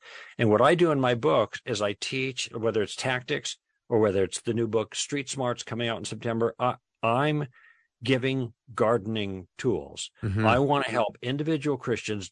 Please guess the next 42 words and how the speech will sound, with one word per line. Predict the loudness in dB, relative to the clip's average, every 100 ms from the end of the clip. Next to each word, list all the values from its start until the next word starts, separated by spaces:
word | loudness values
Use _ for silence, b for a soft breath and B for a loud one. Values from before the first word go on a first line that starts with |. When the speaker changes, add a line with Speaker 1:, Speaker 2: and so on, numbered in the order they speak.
| _
Speaker 1:
do | 0 2 2
spade | 0 -2 -4 -2 -2 -2
work | -2 -4 -4 -8 -20 B B -4
in | 0
their | 4 4
own | 2
family, | 0 -2 0 -2 -6 -10 B B -2
at | 2
their | 4 6
office, | 6 2 -2 -8 -12 B B
with | 0 0
school, | -2 2 4 4 -2 B B _
other | 0 0 0
friends, | -4 -4 -4 -6 -4
wherever | -2 0 -2 -2
they | -4
happen | -4 -6 -8
to | -8
be | -6
working. | -2 -2 -2 -6 -10 -14 B B B -2
And | 2 2 0 0
that | 2 2 0
spade | -4 -6 -4 -2 -2
work, | 0 0 -2 -2
a | 0
little | 0 -2 -4
here, | -2 -2 0
a | 0
little | 0 0 0 -2
there | 0 0
in | -4 -4
individuals' | -4 -2 -2 0 -2 2
life | 0 2
by | 0
different | 0 -2 -4 -2
Christians | -4 -4 -6 -8 -6
as | -4
God | 2 2 2 0
brings | -2 0
them | -2 -2
sovereignly | 0 0 2 0 0 2
in, | 2 0